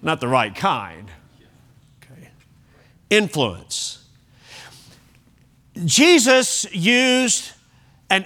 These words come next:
everyday item in the home, two of them, to teach how that we, by God's grace and His working in us,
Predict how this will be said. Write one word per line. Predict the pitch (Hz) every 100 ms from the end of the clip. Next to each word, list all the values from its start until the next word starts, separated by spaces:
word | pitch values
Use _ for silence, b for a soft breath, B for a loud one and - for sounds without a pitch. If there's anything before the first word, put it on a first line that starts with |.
| -
everyday | 262 254 330 311 185 226 226 233 233 233 185 - _ _ _ -
item | 202 190 151 180 226 - _ _ _ _ _ _ -
in | 233
the | 233 208
home, | 214 233 170 185 208
two | 320 262
of | 170
them, | 151 139 139 170 190 b b b b b -
to | 196
teach | - 339 294 220 220 - - b b b b b _
how | 233 247
that | 226 208
we, | 226 381 359 196 156 196 254 185 _ _ _ _ _ _ _ _ _ _ _ _ _ _ - _ _ _ _ _ -
by | 202
God's | 196 185 262 190
grace | - 262 269 285 285 240
and | 220
His | 247 202
working | 262 269 254 247
in | 247
us, | 165 147 190 - -